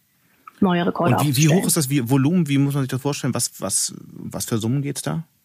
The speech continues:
Speaker 1: Also der größte Spec ist, äh, im Juli an die Börse gegangen. Ähm,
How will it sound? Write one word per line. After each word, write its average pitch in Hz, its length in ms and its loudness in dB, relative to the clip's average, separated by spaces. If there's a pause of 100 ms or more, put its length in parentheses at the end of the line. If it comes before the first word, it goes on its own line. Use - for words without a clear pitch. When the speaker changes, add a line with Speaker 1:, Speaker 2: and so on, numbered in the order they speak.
(380)
Speaker 1:
Also 196 240 4
der 190 100 2
größte 269 380 2
Spec 262 300 -4
ist, - 360 -2
äh, 202 120 2
im 208 180 2
Juli 262 260 4
an 262 120 2
die 269 80 2
Börse 262 300 0
gegangen. 262 540 2
Ähm, 202 460 2